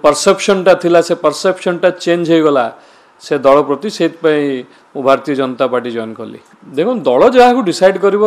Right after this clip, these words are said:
ତାକୁ ସୁଯୋଗ ଦବ। ସେଇଟା, ଆ, ଦଳ ଉପରେ ନିର୍ଭର କରେ ଏବଂ, ଆ, ଯିଏ ବି star ହୁଅନ୍ତୁ ବା କର୍ମୀ ହୁଅନ୍ତୁ, ତାଙ୍କ performance ଉପରେ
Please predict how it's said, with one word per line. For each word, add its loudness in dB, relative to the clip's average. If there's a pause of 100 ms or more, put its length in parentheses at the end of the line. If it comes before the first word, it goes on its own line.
ତାକୁ -2
ସୁଯୋଗ -8
ଦବ। -14 (540)
ସେଇଟା, 0 (680)
ଆ, -8 (720)
ଦଳ 0 (600)
ଉପରେ 0
ନିର୍ଭର 0
କରେ 4 (100)
ଏବଂ, 2 (520)
ଆ, -6 (420)
ଯିଏ -2
ବି -2
star 2
ହୁଅନ୍ତୁ -2
ବା 2
କର୍ମୀ 0
ହୁଅନ୍ତୁ, -2
ତାଙ୍କ -2
performance -4
ଉପରେ 0